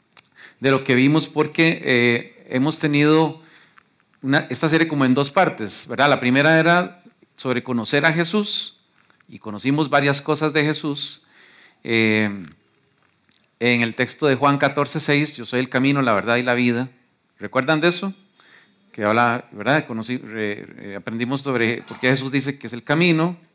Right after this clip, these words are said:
por qué dice que es la verdad, por qué dice que es la vida. Y, y esta, esta, esta otra parte va, va a tratar de cómo vivir a Jesús. Eh, y ya van a ver ustedes todo el desglose que va a haber.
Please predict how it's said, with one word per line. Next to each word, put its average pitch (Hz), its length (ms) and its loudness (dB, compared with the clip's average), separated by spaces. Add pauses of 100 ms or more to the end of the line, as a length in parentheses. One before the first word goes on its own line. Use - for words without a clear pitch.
(380)
por - 120 -20
qué 120 100 -4
dice 117 220 -2
que 117 80 -4
es 110 60 -4
la 110 100 2
verdad, 139 340 2
por - 100 -14
qué 110 120 -4
dice 107 180 -4
que 113 120 -12
es 110 40 -8
la 117 80 -2
vida. 90 260 -6 (640)
Y, 233 500 0 (760)
y 151 140 4
esta, 165 220 2
esta, 202 200 0
esta 170 320 0
otra 190 320 2 (420)
parte 165 800 0 (260)
va, 139 680 0
va 117 160 -4
a 135 80 2
tratar 156 320 0
de 151 140 0
cómo 151 280 0
vivir 139 380 2
a 107 100 0
Jesús. - 540 -14 (800)
Eh, 110 420 2
y 117 80 -6
ya 120 140 4
van 135 140 4
a 143 100 4
ver 147 140 4
ustedes 143 440 0
todo 147 160 2
el 156 80 0
desglose 139 480 -2
que 113 120 -6
va 107 100 0
a 110 40 2
haber. 92 300 -4